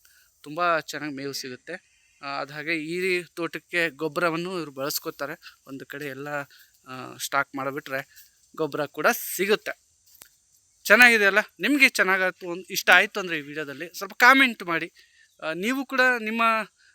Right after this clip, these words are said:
ಆ, ರಾಸುಗಳಿಗೆ ಸಂಬಂಧಪಟ್ಟಂತೆ ಏನಾದ್ರೂ ಇದ್ರೆ ಆ ವಿಡಿಯೋ ಅಪ್ಲೋಡ್ ಮಾಡಿಸ್ಬೇಕು ಅಥವಾ ವಿಡಿಯೋವನ್ನ ನಿಮ್ಮಿಂದ ತೆಗಿಸ್ಬೇಕು ಅಂತ ಏನಾದ್ರು ಇದ್ರೆ ದಯವಿಟ್ಟು ನನಗೆ ಕಾಂಟ್ಯಾಕ್ಟ್ ಮಾಡಿ. ನೀವು ನಿಮ್ಮ ಫೋನ್ ನಂಬರನ್ನು ಕಾಮೆಂಟಲ್ಲಿ ಹಾಕಿದ್ರೆ ಖಂಡಿತ ನಾನು ನೀವಿರೋ ಜಾಗಕ್ಕೆ ಬರ್ತೇನೆ.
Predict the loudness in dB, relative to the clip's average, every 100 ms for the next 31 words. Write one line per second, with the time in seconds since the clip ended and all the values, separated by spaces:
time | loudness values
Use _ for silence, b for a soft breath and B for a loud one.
0 | -10 -4 -2 -4 0 2 2 0 -6 -6
1 | -8 -8 -10 -10 -12 -12 -10 -12 -12 -14
2 | -14 -10 -10 _ _ _ -14 -10 -6 -6
3 | -6 -8 -8 -8 -10 -12 -12 -10 -10 -6
4 | -2 -2 -6 b b -8 -4 -2 -2 -2
5 | 0 -2 -2 -4 -4 -6 -6 -8 -8 -8
6 | -8 -10 -14 -14 -12 -14 -14 -12 -8 -6
7 | -2 0 0 0 0 0 -2 -4 -12 -12
8 | -14 b b b b b _ _ _ _
9 | _ -2 0 4 2 2 -2 -4 -2 -2
10 | -2 -2 -4 -4 -2 -2 -2 -6 -8 -8
11 | -10 -12 -8 -6 -2 -2 -2 -4 -4 -4
12 | -4 -4 -6 -8 -10 -6 -4 -4 -8 -14
13 | -16 -20 -20